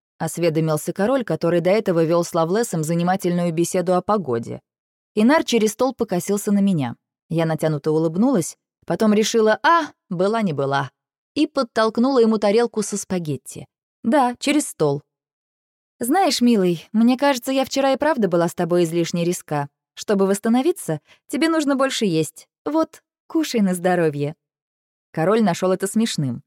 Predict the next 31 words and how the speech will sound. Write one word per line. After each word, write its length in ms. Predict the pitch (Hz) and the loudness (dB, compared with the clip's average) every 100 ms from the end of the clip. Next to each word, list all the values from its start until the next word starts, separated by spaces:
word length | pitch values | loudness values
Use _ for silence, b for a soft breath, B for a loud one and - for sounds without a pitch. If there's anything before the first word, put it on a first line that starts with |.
| _ _ _ - | _ _ _ -2
Инар, 320 | 208 240 302 | 2 4 2
скривив 480 | - 202 196 190 175 | 0 0 2 2 0
губы, 300 | 220 254 180 | -2 0 2
забрал 360 | 170 190 185 | 2 2 2
у 40 | 165 | 2
меня 240 | 170 175 | 0 -2
тарелку, 480 | 185 190 285 285 180 | 0 2 0 0 -4
и 160 | - | -2
я 220 | 170 170 165 | -2 0 0
знала, 260 | 180 214 | 0 -2
что 200 | 196 - | -2 -2
он 100 | 151 | -4
сейчас 380 | 160 147 165 - | -4 -4 -4 -2
еле 280 | 175 180 214 | 0 2 0
сдерживается, 720 | 190 185 - 131 117 120 147 | 2 0 0 -4 -8 -8 -8
чтобы 280 | - 160 208 | -6 -4 0
тоже 280 | - 139 143 | 0 0 -2
не 140 | 143 | -2
засмеяться, 580 | 139 - 170 147 - 139 | -4 -4 -2 -2 -4 -10
потому 300 | - 139 156 | -8 -6 -6
что 180 | - 202 | -2 0
мама 240 | 302 247 | 2 2
утром 320 | 180 - 147 | 0 -2 -4
по 140 | 147 160 | -2 0
видеосвязи, 800 | 170 151 185 208 196 147 139 B B - | 0 0 0 0 0 0 -2 B B -2
проверяя 440 | 202 202 214 202 | 2 4 4 4
наши 260 | 202 196 220 | 2 2 2
навыки 380 | 208 185 - | 2 0 -2
держаться 480 | 175 190 196 175 175 | 0 0 2 0 0
за 100 | 165 | -2
столом, 420 | 170 196 240 294 | -2 0 2 0